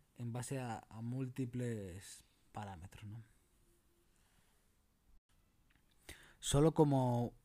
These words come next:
un detalle, ¿no? de, de las cosas previstas a corto plazo de, por ejemplo, I O T, que es el Internet de las cosas, ¿no? Lo-, los típicos sensores que hablaba de la ciudad.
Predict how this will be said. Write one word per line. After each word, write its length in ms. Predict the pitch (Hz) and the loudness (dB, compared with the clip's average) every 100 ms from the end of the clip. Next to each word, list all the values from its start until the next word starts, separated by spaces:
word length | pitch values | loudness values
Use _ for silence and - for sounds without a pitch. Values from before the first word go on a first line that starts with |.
| - | -8
un 200 | 139 139 | 0 2
detalle, 680 | 123 120 117 110 131 127 143 | 2 2 2 0 -2 0 -2
¿no? 180 | 127 151 - - - _ _ - - - - - | -4 -8 -14 -20 -20 _ _ -20 -20 -20 -20 -12
de, 720 | 127 123 117 113 110 110 101 - | -2 2 2 2 2 0 -4 -6
de 260 | 110 117 | -4 -2
las 520 | 110 110 107 - - - | -2 -2 -4 -6 -10 -10
cosas 320 | - 131 143 | -6 -2 -2
previstas 600 | - 127 143 - 117 - - - 50 - - - | -2 0 0 -2 -4 -4 -10 -20 -20 -20 -20 -14
a 140 | 113 110 | -10 -4
corto 300 | 123 123 113 | -4 -2 -2
plazo 380 | 127 127 117 | -2 -2 -4
de, 280 | 101 101 95 - | -4 -6 -8 -8
por 100 | 110 | -8
ejemplo, 380 | 104 117 113 107 | -6 -4 -4 -2
I 120 | 117 | -2
O 80 | 110 | -2
T, 280 | 131 123 - - - - _ - | -2 -4 -6 -16 -20 -20 _ -10
que 100 | 113 | -8
es 100 | 120 | -4
el 60 | |
Internet 340 | 113 110 113 120 | -4 -2 -2 -2
de 80 | 113 | -2
las 140 | 107 | -4
cosas, 320 | 139 131 120 | -4 -4 -4
¿no? 220 | 113 120 | -6 -6
Lo-, 260 | 107 90 90 | -8 -10 -12
los 140 | 95 - | -12 -12
típicos 240 | 113 110 | -6 -6
sensores 280 | 110 120 113 | -4 -4 -4
que 80 | 113 | -4
hablaba 200 | 110 110 | -4 -4
de 60 | |
la 60 | 107 | -6
ciudad. 380 | - 110 120 | -6 -6 -6